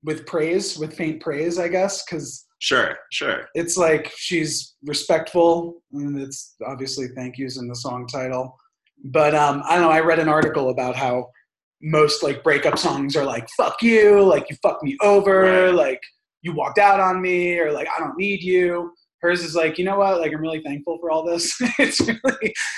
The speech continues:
Speaker 1: it's really like, uh, "I'm on my high horse" <laughs> kind of thing.
Speaker 2: Yeah, yeah, that makes sense.
Speaker 1: I could see it being very, like, frustrating <laughs> for Pete
Speaker 2: <laughs>
Speaker 1: Davidson, like, "Ah!"
Speaker 2: Well, then instead he talks about how she's implying that he has a big dick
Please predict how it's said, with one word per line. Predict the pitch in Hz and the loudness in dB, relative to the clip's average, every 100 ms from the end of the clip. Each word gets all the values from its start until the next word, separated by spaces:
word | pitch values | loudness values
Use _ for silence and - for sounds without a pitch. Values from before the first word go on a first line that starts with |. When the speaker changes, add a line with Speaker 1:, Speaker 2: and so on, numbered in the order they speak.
| - | -6
Speaker 1:
it's | 170 190 | -2 0
really | 214 254 | 4 6
like, | 208 170 | 4 2
uh, | - - - - | -4 -10 -10 -8
"I'm | 170 | -4
on | 165 | -4
my | 160 147 | -2 -4
high | 156 147 | -4 -2
horse" | 175 175 175 | -2 -2 -4
<laughs> | - | -8
kind | 175 - | -8 -8
of | 208 | -8
thing. | - 180 - 202 - | -6 -8 -6 -10 -2
Speaker 2:
Yeah, | 151 208 190 139 | 2 2 0 0
yeah, | 160 | 0
that | 139 | 0
makes | 147 - | 0 -4
sense. | 95 87 - - - - | -6 -6 -6 -4 -4 -2
Speaker 1:
I | 180 | -2
could | 220 | -2
see | 220 | -2
it | 220 | -4
being | 160 180 151 | -2 -6 -4
very, | 160 165 | -2 -2
like, | 151 - _ | -2 -8 _
frustrating | 160 139 - 131 - - - | -10 -8 -8 -10 -10 -12 -12
<laughs> | - | -8
for | 156 247 | -2 0
Pete | - 247 233 | 0 -2 0
Speaker 2:
<laughs> | |
Speaker 1:
Davidson, | - - 403 - 554 | 2 2 0 -4 -8
like, | 571 | 0
"Ah!" | 302 285 - - _ - - - | 2 2 0 -6 _ -20 -12 -6
Speaker 2:
Well, | 160 | -2
then | 160 | -2
instead | 165 156 147 - 180 | -2 -2 -6 -6 -4
he | 156 | -4
talks | 123 123 120 113 | -4 -4 -4 -8
about | 113 | -8
how | 107 | -6
she's | 110 120 113 | -8 -8 -10
implying | 113 107 110 | -12 -12 -10
that | 110 | -8
he | |
has | 104 98 | -10 -12
a | - | -10
big | 104 101 | -10 -10
dick | 104 98 | -12 -12